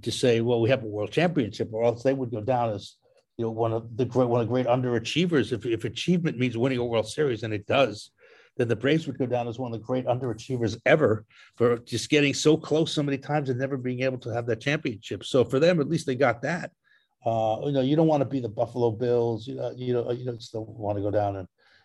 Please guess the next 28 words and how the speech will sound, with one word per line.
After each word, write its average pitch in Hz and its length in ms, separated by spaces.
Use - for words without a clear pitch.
you 110 80
know, 101 160
the, 104 300
the 101 80
Minnesota, 107 420
Minnesota 104 380
Vikings, 127 480
a 113 60
team - 200
that 110 80
just 107 200
sort 117 100
of 101 80
gets 113 200
to - 40
the 95 60
Super 110 260
Bowl 104 380
as 101 40
many 117 140
times 113 260
as 98 60
they 101 120
did 120 200
and 113 100
weren't 120 220
able 113 160
to 104 140